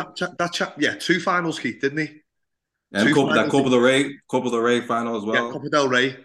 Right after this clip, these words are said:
Speaker 1: Champions League against Atletico Madrid, and
Speaker 2: Yeah.
Speaker 1: the goal we can't forget, I think, the greatest Champions League goal I've ever seen.
Speaker 2: Yeah.
Speaker 1: That overhead kick. Like,
Speaker 2: Yeah.
Speaker 1: that's why I think in that year, I don't know what his other achievements were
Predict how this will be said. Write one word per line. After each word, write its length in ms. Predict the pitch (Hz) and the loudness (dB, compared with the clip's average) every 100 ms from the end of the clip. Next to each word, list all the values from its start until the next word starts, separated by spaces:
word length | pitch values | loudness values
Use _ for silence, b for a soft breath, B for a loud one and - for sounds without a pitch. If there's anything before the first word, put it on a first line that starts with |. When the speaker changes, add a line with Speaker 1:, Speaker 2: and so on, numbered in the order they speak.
| _ | _
Speaker 1:
Champions 380 | - 156 147 151 | -4 -2 0 0
League 180 | 143 135 | 0 0
against 260 | 127 131 131 | -2 -4 -6
Atletico 420 | 131 117 - 120 | -10 -10 -6 -4
Madrid, 360 | 117 120 117 - b b - | -2 -2 -4 -8 b b 0
and 200 | 156 127 | 2 2
Speaker 2:
Yeah. 160 | 98 - - - | -2 -8 -14 -6
Speaker 1:
the 60 | |
goal 240 | 120 160 156 | 2 4 4
we 80 | 143 | 2
can't 280 | 151 143 | -2 -2
forget, 340 | 127 127 117 - | -2 -2 -2 -2
I 180 | 147 151 | 0 0
think, 360 | 147 156 113 - _ _ _ _ | 0 -4 -6 -12 _ _ _ _
the 60 | 123 | -4
greatest 320 | 147 143 143 | -2 -2 -2
Champions 320 | 160 131 120 | -4 -4 -6
League 220 | 131 123 - | -6 -6 -2
goal 280 | 117 123 | -2 -2
I've 300 | 113 - - | -4 -6 -2
ever 120 | 117 123 | -2 -2
seen. 360 | - 113 107 - _ _ _ _ _ _ _ _ - | -4 -4 -6 -10 _ _ _ _ _ _ _ _ -2
Speaker 2:
Yeah. 320 | 104 92 - - | 0 0 -4 -14
Speaker 1:
That 80 | 120 120 | -6 -6
overhead 300 | 117 117 - | -2 -4 -2
kick. 280 | 113 113 - _ _ _ _ | -6 -6 -14 _ _ _ _
Like, 140 | 127 98 | -4 0
Speaker 2:
Yeah. 40 | |
Speaker 1:
that's 240 | 170 170 - | 0 -2 -4
why 340 | 143 143 117 | 0 2 2
I 140 | 117 | 0
think 320 | 120 123 104 - _ _ _ _ _ _ - | -2 -6 -10 -18 _ _ _ _ _ _ -6
in 180 | 143 135 | -4 0
that 220 | 135 113 | 0 0
year, 420 | 117 127 107 - - | -2 0 -2 -8 -10
I 60 | 143 | -2
don't 100 | 202 | 0
know 60 | 220 | 2
what 180 | 202 190 | 2 2
his 120 | 165 | 2
other 180 | 160 165 | 0 0
achievements 460 | 165 170 156 - | -2 -6 -6 -6
were 320 | 165 135 113 | -2 0 -2